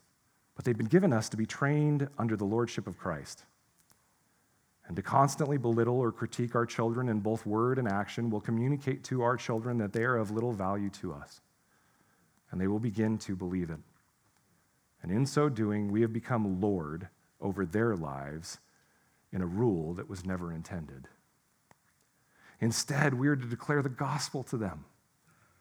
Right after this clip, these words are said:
The gospel that tells us in Ephesians that in love, God predestined us for adoption as sons and daughters through Jesus Christ. Amen?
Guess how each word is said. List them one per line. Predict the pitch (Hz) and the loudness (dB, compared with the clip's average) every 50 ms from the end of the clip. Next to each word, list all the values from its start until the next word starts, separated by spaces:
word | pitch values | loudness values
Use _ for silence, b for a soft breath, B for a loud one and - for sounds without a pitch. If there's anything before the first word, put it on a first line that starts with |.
| b b b b b b b b b | b b b b b b b b b
The | - 113 | -6 0
gospel | 110 127 131 156 175 170 - - 170 156 | 6 8 10 10 10 8 8 4 4 4
that | 143 117 - | 2 2 2
tells | - 143 143 151 139 | 4 4 6 6 4
us | 156 135 - | 2 2 2
in | 147 | 2
Ephesians | 131 117 - - 139 143 139 143 139 139 113 | 0 2 2 2 4 4 4 4 2 2 2
that | 113 113 | 2 2
in | 113 110 107 107 | 4 4 2 4
love, | 123 143 156 143 135 113 110 | 2 2 4 2 2 2 2
God | 107 127 139 156 170 160 - | 2 4 4 4 4 2 0
predestined | - 120 107 120 147 151 147 - - 156 135 139 | -2 -2 2 4 2 2 2 2 -2 -2 0 2
us | 131 139 147 151 - | 2 2 2 0 -2
for | - 120 104 | -2 0 0
adoption | 101 98 98 120 117 139 151 - - 170 139 | 0 0 0 0 0 0 0 -2 -2 -2 -2
as | 104 98 | -2 -2
sons | - - - 135 147 165 147 | -4 -2 0 0 0 0 0
and | 127 98 98 | 0 0 -2
daughters | 95 117 110 120 143 143 143 127 - | -2 -2 -2 0 0 0 0 -2 -4
through | - - - 131 131 | -8 -6 -4 -2 -2
Jesus | 120 104 110 107 101 107 104 98 | -2 -2 -4 -4 -4 -4 -6 -8
Christ. | - - - 87 73 76 - - - | -10 -10 -10 -10 -10 -10 -12 -8 -6
Amen? | 101 107 107 117 131 135 135 | -4 -2 -2 -2 -2 -4 -4